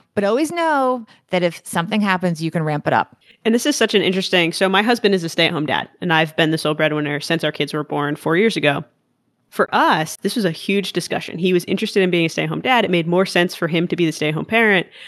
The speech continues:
Speaker 2: But I, like, made us had these, have these conversations of, "Okay, if you had to go back to work, what do you have?"
Speaker 1: Mm-hmm.
Speaker 2: So for him,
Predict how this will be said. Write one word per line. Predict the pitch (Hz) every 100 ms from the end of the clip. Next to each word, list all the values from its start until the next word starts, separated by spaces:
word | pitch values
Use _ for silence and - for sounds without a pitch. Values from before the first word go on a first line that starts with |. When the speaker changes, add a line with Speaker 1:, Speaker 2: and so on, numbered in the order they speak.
| - -
Speaker 2:
But | - -
I, | 180 185 220 262
like, | 254 202
made | 190 180 185
us | 196
had | 185
these, | 175 -
have | 190
these | 165 -
conversations | 170 156 160 196 220
of, | 180 156 _ -
"Okay, | 196 202 -
if | 202 226
you | 226
had | 202
to | 196
go | 180
back | 165 165
to | 160
work, | 160 - _
what | 165 170 -
do | 170
you | 156
have?" | - 165 160
Speaker 1:
Mm-hmm. |
Speaker 2:
So | 160
for | 220 165
him, | - 339 226 170